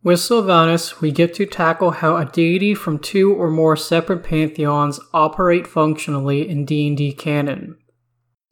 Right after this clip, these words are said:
For those of you who have listened to the Ogma and Tyr episodes in the past, I'm going to be given the same overview I did at the start of those episodes, so feel free to skip ahead a couple minutes.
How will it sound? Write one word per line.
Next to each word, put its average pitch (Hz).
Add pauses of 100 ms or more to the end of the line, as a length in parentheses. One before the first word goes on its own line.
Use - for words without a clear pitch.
(160)
For 160
those 165
of 202
you 196
who 185
have 165
listened 156
to -
the 156
Ogma 156
and 151
Tyr 165
episodes 147
in 139
the 135
past, 139 (560)
I'm 151
going 190
to 220
be 214
given 175
the 185
same 165
overview 151
I 151
did 156
at 165
the 170
start 160
of 139
those 143
episodes, 147 (400)
so -
feel 190
free 185
to 165
skip -
ahead 151
a 143
couple 143
minutes. -